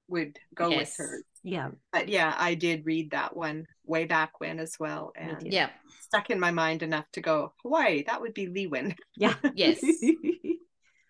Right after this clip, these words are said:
Speaker 3: What you got, Valerie?
Speaker 1: Not Lee Wen.
Speaker 3: Not Lee Wen. <laughs>
Speaker 1: So I wandered around Amazon at length. At length, people. <laughs> Really, truly.
Speaker 3: <laughs>
Speaker 1: And I came across,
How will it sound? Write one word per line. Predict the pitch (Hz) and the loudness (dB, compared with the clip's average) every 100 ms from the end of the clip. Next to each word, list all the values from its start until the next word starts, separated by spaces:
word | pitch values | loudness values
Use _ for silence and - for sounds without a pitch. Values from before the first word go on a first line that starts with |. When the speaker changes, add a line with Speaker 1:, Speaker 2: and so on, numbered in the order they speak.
| _ _ _ _ _ _ _ | _ _ _ _ _ _ _
Speaker 3:
What | - 285 | -10 -6
you | 254 | 0
got, | 214 170 | 0 0
Valerie? | 180 180 196 _ _ _ _ _ _ _ _ - | -2 -2 -6 _ _ _ _ _ _ _ _ -6
Speaker 1:
Not | 254 349 277 | 0 0 2
Lee | 349 392 | 2 2
Wen. | 151 151 _ - | -2 -8 _ -2
Speaker 3:
Not | 226 - | -2 0
Lee | 320 | -4
Wen. | 320 - - _ _ 359 | -4 -8 -16 _ _ -2
<laughs> | - 415 494 - - _ - | -2 -6 -8 -10 -10 _ 2
Speaker 1:
So | 294 | 4
I | 269 233 262 285 302 | 6 6 6 6 6
wandered | 254 233 269 330 277 | 6 4 4 4 2
around | 233 214 214 202 | 2 2 0 -4
Amazon | 180 196 202 165 151 165 208 _ _ _ _ - | -4 -4 -4 -4 -4 -8 -12 _ _ _ _ -4
at | 208 - | -2 0
length. | 190 196 156 - - _ - _ _ _ _ _ _ _ _ - | 0 0 0 -6 -10 _ -20 _ _ _ _ _ _ _ _ -4
At | 170 | -2
length, | 160 190 208 - - | 0 0 0 -4 -6
people. | 185 170 165 156 | -4 2 0 0
<laughs> | _ - | _ 0
Really, | - 226 240 | 6 8 6
truly. | 330 339 208 - 311 | 6 6 6 6 2
Speaker 3:
<laughs> | - 311 _ _ _ _ - 269 285 - 269 - 254 | -2 -16 _ _ _ _ -6 -4 -4 -6 -8 -2 4
Speaker 1:
And | 254 277 240 | 4 4 4
I | 240 320 | 6 6
came | - 339 330 339 | 4 0 2 2
across, | - - 254 214 196 220 - - | -2 -2 2 4 2 -2 -4 -4